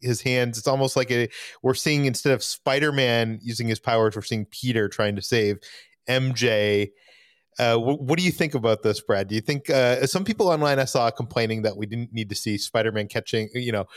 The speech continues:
catching this, uh, woman, damsel in distress falling down again. But I honestly think that there's, they're playing against our, what we know of this iconic imagery.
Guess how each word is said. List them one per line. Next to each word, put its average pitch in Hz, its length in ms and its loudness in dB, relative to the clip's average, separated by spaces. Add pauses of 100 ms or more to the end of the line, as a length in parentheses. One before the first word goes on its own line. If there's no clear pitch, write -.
(240)
catching 151 360 0
this, 127 300 2
uh, 110 720 2 (340)
woman, 139 360 0 (340)
damsel 143 380 2
in 135 60 0
distress 123 560 -2
falling 120 420 2
down 120 520 0 (360)
again. 107 720 0
But - 140 -2
I 381 340 2
honestly 294 440 2
think 180 260 -2
that 160 120 -2
there's, 151 260 0 (200)
they're 135 100 2
playing 139 440 0
against 117 580 -2 (640)
our, 117 680 2 (960)
what 147 340 0
we 143 140 0
know 120 420 4
of 92 140 -4
this - 320 -2 (100)
iconic 107 520 -4
imagery. 92 540 -10